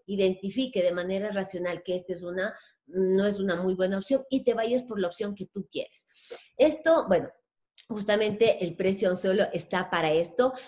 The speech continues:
para que la gente, eh, pues, escoja, ah, el precio que yo quiero identificar. Ya digo, de esto lo vamos a hablar mucho más en detalle en el curso de pricing que vamos a lanzar dentro de la academia,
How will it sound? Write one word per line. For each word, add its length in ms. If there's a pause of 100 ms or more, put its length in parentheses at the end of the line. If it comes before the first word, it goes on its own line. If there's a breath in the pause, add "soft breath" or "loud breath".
para 260
que 120
la 140
gente, 640
eh, 440
pues, 280
escoja, 800 (460 loud breath)
ah, 640
el 300
precio 440
que 200
yo 300
quiero 440
identificar. 800 (580 soft breath)
Ya 140
digo, 280
de 120
esto 380
lo 140
vamos 260
a 60
hablar 260
mucho 220
más 160
en 100
detalle 560
en 100
el 120
curso 240
de 120
pricing 380
que 120
vamos 260
a 60
lanzar 320
dentro 240
de 80
la 60
academia, 440